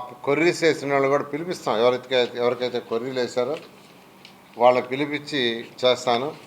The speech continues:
కమిషనర్ గారు కూడా చెప్పా, ఈ లోపల, నేను వచ్చే లోపల వీలైనంత వరకు వాళ్ళని పిలిపించి డైరెక్ట్గా ఆఫీస్కి మీరే, మీరే పిలిపించి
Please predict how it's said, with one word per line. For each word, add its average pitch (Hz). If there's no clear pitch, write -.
కమిషనర్ 127
గారు 131
కూడా 113
చెప్పా, 131
ఈ 147
లోపల, 151
నేను 123
వచ్చే 139
లోపల 135
వీలైనంత 139
వరకు 151
వాళ్ళని 127
పిలిపించి 131
డైరెక్ట్గా 117
ఆఫీస్కి 127
మీరే, 127
మీరే 147
పిలిపించి 131